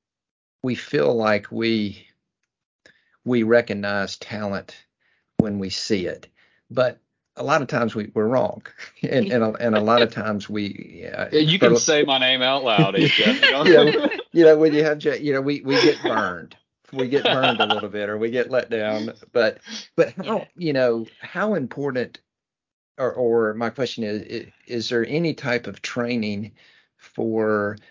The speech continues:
Speaker 1: managers and directors to recognize talent and say, "Okay, these are, these are the type people that we're looking for,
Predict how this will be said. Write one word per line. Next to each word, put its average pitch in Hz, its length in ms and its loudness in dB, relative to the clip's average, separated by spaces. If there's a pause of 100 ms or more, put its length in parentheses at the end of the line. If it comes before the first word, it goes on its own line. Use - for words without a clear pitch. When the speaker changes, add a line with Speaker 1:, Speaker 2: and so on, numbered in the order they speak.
(120)
Speaker 1:
managers 104 720 0
and 101 220 -8
directors 95 680 -4
to 101 380 -4
recognize 95 800 0
talent 90 500 -6
and 90 160 -8
say, 101 160 -2
"Okay, 101 200 -2
these 117 280 0
are, 95 40 -2
these 120 240 0
are 117 60 4
the 104 100 0
type 107 280 -4
people 104 300 -4
that 98 140 -4
we're 98 140 -2
looking 101 340 -4
for, 95 520 -4